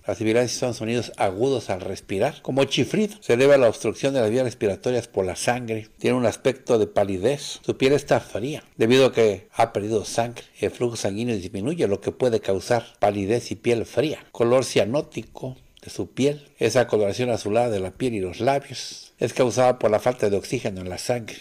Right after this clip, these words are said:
Suda excesivamente, pero su sudoración es fría, es profusa. Se debe a la pérdida de sangre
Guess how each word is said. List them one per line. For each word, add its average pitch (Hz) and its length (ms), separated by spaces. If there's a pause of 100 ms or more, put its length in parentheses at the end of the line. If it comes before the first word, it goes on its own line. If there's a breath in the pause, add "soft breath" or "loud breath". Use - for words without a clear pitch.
(140)
Suda 180 540
excesivamente, 113 920
pero 110 200
su 107 160
sudoración 107 640
es - 140
fría, 131 360
es 101 120
profusa. - 800
Se 120 220
debe 127 200
a 156 40
la 113 140
pérdida 98 220
de 98 120
sangre - 360